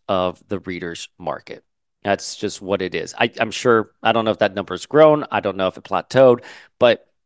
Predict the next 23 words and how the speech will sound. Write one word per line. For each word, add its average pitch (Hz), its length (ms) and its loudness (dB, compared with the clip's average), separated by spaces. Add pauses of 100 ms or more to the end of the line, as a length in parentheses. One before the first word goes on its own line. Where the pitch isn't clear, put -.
(480)
you 123 80 -2
know, 104 140 0
we 107 100 -6
did 107 240 -2
see 107 480 -4
a, - 80 -4
a 101 340 -6
larger 104 380 2
percentage 98 480 -10
of 98 80 -10
people 98 320 -8
enjoying 87 400 -8
hardcovers 95 880 -2
and 90 140 -12
paperbacks, - 640 -14 (220)
and 87 260 -10 (180)
digital 107 460 -2
just - 220 -12
has 101 160 -2
to - 80 -16
be 87 320 -8 (240)
you 107 80 -4
know, 82 160 -6